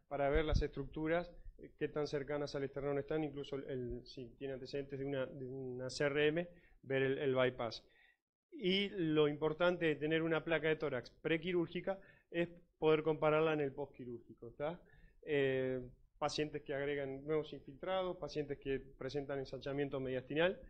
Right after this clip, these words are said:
Digamos, este es un caso de un postoperatorio inmediato y después a las seis horas el paciente se taponó, ¿está?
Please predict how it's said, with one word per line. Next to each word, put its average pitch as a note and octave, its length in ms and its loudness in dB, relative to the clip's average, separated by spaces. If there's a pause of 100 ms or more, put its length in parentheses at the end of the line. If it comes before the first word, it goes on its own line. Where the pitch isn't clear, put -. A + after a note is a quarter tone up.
(280)
Digamos, D3 220 -6
este D#3 200 -6
es C3+ 120 -10
un C3+ 140 -6
caso D#3+ 360 -2
de C3+ 120 -10
un C3 200 -10
postoperatorio C#3+ 640 -2
inmediato E3 460 2
y C#3 200 -2 (140)
después B2+ 300 -6
a C3+ 60 0
las B2 100 -2
seis C3+ 220 -4
horas D#3 280 2
el B2+ 60 -18
paciente B2+ 400 -6
se B2+ 140 -10
taponó, C3 480 -10 (240)
¿está? D#3 360 -6